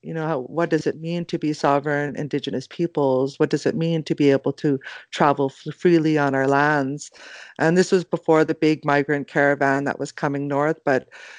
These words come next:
talking to the human rights defenders and, and the people working on the border issue down south, that, that Tapachula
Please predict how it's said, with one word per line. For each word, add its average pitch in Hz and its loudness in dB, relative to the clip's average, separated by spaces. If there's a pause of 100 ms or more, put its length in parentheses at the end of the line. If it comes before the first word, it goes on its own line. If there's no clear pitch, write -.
(320)
talking 160 4
to 156 0
the 143 2
human 147 -2
rights 143 -2 (120)
defenders 156 4
and, 143 -6
and 156 -2
the 147 -2
people 156 -4
working 151 -2
on 143 0
the 139 2
border 151 4
issue 147 -2
down 139 0
south, 165 2
that, 127 0 (100)
that 143 0
Tapachula 143 -2